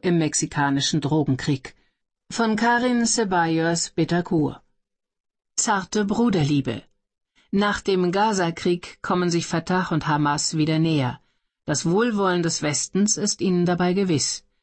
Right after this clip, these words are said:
Von Michael Thumann. Die perfekte beste Freundin. Anna von Griesheim kleidet die Berliner Medien- und Politikelite ein, jedenfalls den weiblichen Teil.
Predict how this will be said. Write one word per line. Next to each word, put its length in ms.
Von 240
Michael 520
Thumann. 540
Die 160
perfekte 680
beste 360
Freundin. 520
Anna 400
von 240
Griesheim 640
kleidet 540
die 80
Berliner 440
Medien- 560
und 260
Politikelite 840
ein, 320
jedenfalls 580
den 180
weiblichen 460
Teil. 340